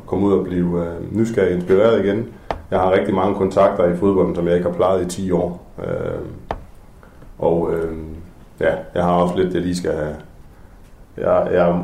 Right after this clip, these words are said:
jeg, da vi taber ned i Vejle, der ringer jeg til min bror og siger, og jeg melder afbud til min nevøs, øh, konfirmation dagen efter.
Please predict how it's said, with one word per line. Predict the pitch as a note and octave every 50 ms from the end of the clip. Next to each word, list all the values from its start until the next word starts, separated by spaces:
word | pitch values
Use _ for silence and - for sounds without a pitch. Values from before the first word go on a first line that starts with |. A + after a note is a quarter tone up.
| - -
jeg, | F2 F2 F2 F2 F2 F2 E2+
da | - F#2
vi | F#2 F2+ F2+
taber | F2+ A2 G#2 G2+ F#2+ F2+ F#2
ned | F#2 F2+
i |
Vejle, | F2 E2 F2 F#2+ F#2 E2+
der | F2+ F2+ F2 F2+
ringer | F#2 F#2+ F#2
jeg | F2 F2
til | F2 E2+
min | E2 D#2 D#2
bror | E2 F2 F#2 F2+
og | E2+
siger, | F2 F#2+ F#2+ -
og | - D#2 D#2+
jeg | E2
melder | F2 E2+ D#2+
afbud | E2 F2 F2+ F2 E2+
til | - - E2+
min | E2+ F2
nevøs, | E2+ E2 E2 E2 F2 F#2 F2 - -
øh, | F2+ F2 E2+ E2+ F2 E2+ E2+ - - - -
konfirmation | - - - - F2 F2 E2+ F2+ F#2 F2+ F2+ F2
dagen | E2+ D#2+ D#2+ E2+
efter. | D#2+ D2 - -